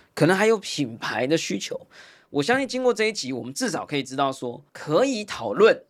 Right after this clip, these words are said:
啊，这样子应该是没有问题啦哈。我觉得今天这一集我们只要得到一个结论，可以 crypto friendly 啊，到底是不是真的要做，怎么做？我觉得这是一个非常非常深的问题，所以我觉得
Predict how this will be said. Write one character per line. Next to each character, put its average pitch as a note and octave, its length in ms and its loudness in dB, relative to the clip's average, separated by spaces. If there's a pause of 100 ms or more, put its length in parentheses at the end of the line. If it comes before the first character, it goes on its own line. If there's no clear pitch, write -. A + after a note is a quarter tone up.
(120)
啊， A#2+ 400 -2
这 G#3 140 -2
样 G3 140 2
子 D#3 120 -8
应 F3 80 -6
该 G3 100 0
是 F#3 140 -6
没 E3+ 80 -4
有 F3 100 4
问 F3 220 0
题 A2+ 140 -14
啦 A#2+ 120 -2
哈。 B2+ 240 -4
我 E3 120 4
觉 D4 120 0
得 D4+ 80 -2
今 E4 160 -6
天 D#4 160 0
这 D4 140 -4
一 D4 40 -4
集 F3 120 -8
我 D3 140 -2
们 C3 100 -8
只 C3+ 80 0
要 F3 80 4
得 C3+ 140 -4
到 D3+ 160 0
一 A#2+ 40 -8
个 C3 60 -8
结 A2+ 160 -10
论， B2 180 -6 (300)
可 E3+ 300 2
以 A3+ 280 -2
crypto G3+ 400 -4
friendly C#3+ 680 -2 (280)
啊， - 120 -8
到 D#4+ 180 4
底 E3+ 160 -2
是 - 300 -6
不 F3+ 160 -6
是 F#3 160 -8
真 G#3+ 180 -6
的 F#3+ 100 -2
要 G3 200 2
做， - 360 -2 (100)
怎 B2 120 -10
么 G2 220 -14
做？ - 300 0 (360)
我 C#3 120 -2
觉 F3 80 0
得 G#3+ 60 2
这 B3+ 120 4
是 G#3+ 160 -4
一 - 20 -8
个 C#3+ 120 -2
非 G#3 200 -4
常 D#3 160 -2
非 D#3+ 80 -2
常 D3+ 140 0
深 D3+ 340 0
的 C#3 120 0
问 A#2+ 260 -6
题， - 260 -20 (160)
所 F#3+ 140 -2
以 G#3+ 40 4
我 E3+ 140 4
觉 D3 180 0
得 D3 60 -2